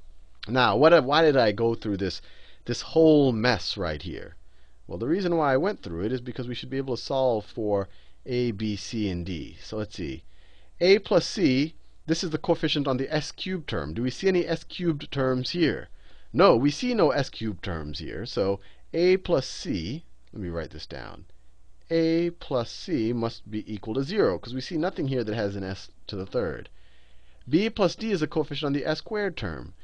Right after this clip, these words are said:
Do we see any s squared terms here? No, so b plus d must be equal to zero. B plus d is equal to zero. A plus four c, a plus four c are, there's,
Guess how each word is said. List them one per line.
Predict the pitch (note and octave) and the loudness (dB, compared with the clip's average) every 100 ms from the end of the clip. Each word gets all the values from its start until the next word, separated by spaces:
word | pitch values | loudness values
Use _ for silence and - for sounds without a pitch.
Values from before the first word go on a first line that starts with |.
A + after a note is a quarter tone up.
| - - - | -18 -16 -12
Do | G2 A2 | -6 -4
we | A2+ | -4
see | - F#3+ | 2 4
any | F3+ | 4
s | D#3+ D#3+ | 4 0
squared | - D#3 D3 D3 | -2 0 2 2
terms | D3 C3+ C3+ C3 | 2 2 2 -2
here? | G3+ F#3 D#2+ - | -2 -4 -4 -6
No, | - F#3+ G3 D#2+ | -2 0 2 0
so | - G#2 | -2 -6
b | F2 G#2+ A#2+ | -6 -6 -6
plus | D3+ C#3 | -6 -6
d | F3+ A#3 | -6 -6
must | C3 - | -6 -6
be | E2+ | -10
equal | D#2 E2+ | -10 -10
to | D2+ | -10
zero. | C#2 B1+ G#1+ G#1+ F2 - - - - - - - - - - | -10 -12 -12 -14 -16 -18 -18 -18 -18 -18 -18 -18 -18 -18 -14
B | F2+ F#2+ | -8 -8
plus | F#2+ F#2+ | -6 -10
d | - C3 | -8 -8
is | F#2 | -6
equal | E2 F2 | -10 -10
to | D2+ | -12
zero. | C#2+ B1 A1+ G#1 - - - - - - - - - | -12 -12 -12 -14 -16 -18 -18 -18 -18 -18 -18 -10 0
A | E3+ G#3 A#3 | 2 2 0
plus | - E3+ - | 0 0 0
four | - G#3 G#3+ B3 A#3 | -4 0 4 6 4
c, | - G#2+ F2+ G#2 F3 - - - - - - - D#3 | 0 -2 -2 -2 -8 -14 -18 -18 -18 -18 -18 -12 -4
a | F#3+ A3+ | -2 -2
plus | - E3+ - | -2 -2 -2
four | - A3+ A3 | 0 2 2
c | - C3 D#3 - - - | 2 0 0 -2 -14 -2
are, | E3 F3+ - - - - | 4 4 4 -6 -12 0
there's, | F3 C#3+ | 0 0